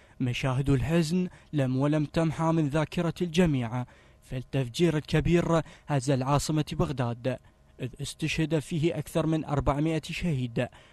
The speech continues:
وجرح المئات بتفجير دموي استهدف أصحاب المحال التجارية والمارين من مكان الحادث الذين كانوا يتبضعون لعيد الفطر المبارك.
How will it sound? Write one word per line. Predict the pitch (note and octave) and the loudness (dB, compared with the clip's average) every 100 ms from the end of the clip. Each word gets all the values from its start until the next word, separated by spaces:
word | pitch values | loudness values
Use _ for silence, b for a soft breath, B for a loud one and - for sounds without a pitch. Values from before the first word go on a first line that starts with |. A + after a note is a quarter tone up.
| B - | B -8
وجرح | A2 - A#2+ D3 - | -8 -6 -2 -2 0
المئات | D3+ D#3 D#3+ E3 D#3+ F3 E3 B B - | 2 4 4 4 2 2 0 B B -6
بتفجير | A#2+ - A#2+ A#2+ C#3 D#3+ | -6 -4 -6 0 0 2
دموي | E3+ D#3 F3 F#3 D#3 A#2 B2+ G#2 B B B | 2 2 2 2 2 0 -2 -4 B B B
استهدف | D3 - C#3+ D3 D3 E3+ | -4 2 2 2 0 -2
أصحاب | C#3 - D3+ D3+ | -2 -4 -2 2
المحال | D#3+ D#3 - D3+ E3 | 2 2 0 0 -2
التجارية | D3+ E3+ D#3 F3 F#3 D3 B2 A#2 b b b | -2 -2 2 2 0 0 -2 -2 b b b
والمارين | C3 B2+ B2 C3 C3 D3 D#3+ D#3+ D3+ - B - | -2 0 2 2 2 4 4 4 2 0 B 0
من | C#3 B2+ | 2 4
مكان | C3 - D3+ D3+ | 0 2 2 2
الحادث | D#3 B2+ E3 F3 C3+ B2+ - C#3+ C3+ B B - | 2 0 0 2 2 0 2 2 2 B B -6
الذين | B2 A#2 B2 C#3+ C#3 | -4 -2 2 4 4
كانوا | - D#3 D#3+ D#3+ | 4 4 6 6
يتبضعون | D3+ C#3+ D3 C3 C#3 C3+ E3 E3 E3+ B B A#2+ | 4 2 0 2 2 4 4 4 2 B B -6
لعيد | C3+ C3 B2 | -2 0 0
الفطر | C3+ - D3+ E3 | 0 0 -2 0
المبارك. | F3 F3+ E3 C3 A#2+ B2 - C#3+ | 0 0 0 0 -2 -6 -6 -6